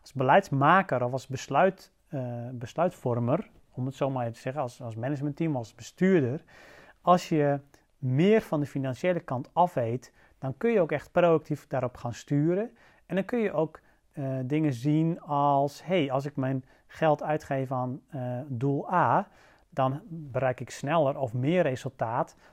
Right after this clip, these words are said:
dan wanneer ik datzelfde geld uit zou geven aan doel B." Nou, ehm, daarvoor moet je wel echt proactief gaan sturen. Dat kun je bijvoorbeeld doen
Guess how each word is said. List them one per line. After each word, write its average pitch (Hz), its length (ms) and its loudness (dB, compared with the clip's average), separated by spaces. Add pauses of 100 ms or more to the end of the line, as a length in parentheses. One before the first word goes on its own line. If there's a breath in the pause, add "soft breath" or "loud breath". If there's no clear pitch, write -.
dan 147 180 2
wanneer 143 260 2
ik - 220 -6
datzelfde 147 440 0
geld 123 280 -6
uit 123 140 -6
zou - 140 -18
geven 123 240 -8
aan 117 220 -10
doel 117 240 -6 (280)
B." 135 60 4 (680 loud breath)
Nou, - 140 -8 (260)
ehm, 143 360 2 (720)
daarvoor 151 520 6
moet 160 260 4
je 165 100 2
wel 151 240 6
echt 156 240 0
proactief 135 480 -2
gaan 107 200 -10
sturen. 160 440 0
Dat - 100 -10
kun 196 120 2
je 185 60 6
bijvoorbeeld 131 380 -2
doen 156 280 2